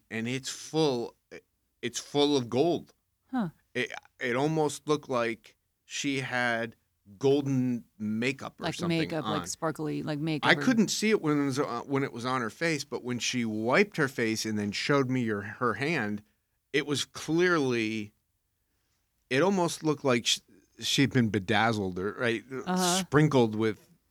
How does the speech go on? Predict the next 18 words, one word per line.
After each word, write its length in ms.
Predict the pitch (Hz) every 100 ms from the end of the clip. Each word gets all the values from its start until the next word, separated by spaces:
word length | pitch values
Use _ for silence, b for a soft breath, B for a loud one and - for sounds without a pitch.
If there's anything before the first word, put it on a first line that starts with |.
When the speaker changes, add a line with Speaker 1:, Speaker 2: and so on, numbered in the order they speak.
| - 113
Speaker 1:
gold 260 | 127 123
dust. 440 | - - - - - -
Um, 460 | 110 98 101 95 - _ _ _ _ _ _ _ 123
but 220 | 120 113
then 180 | 170 170
it 140 | -
started 420 | - 147 143 127
to 80 | 123
show 320 | - 147 135
up 180 | 127 -
on 160 | 113 110
other 280 | 127 147
people 360 | - 107 95 85
too. 380 | - 120 82 - - _ _ _ _ _
I 180 | - 107
was 140 | 107 110
like, 240 | 107 92 _ _ _ _ _ _
"Wow, 540 | - 135 135 - 90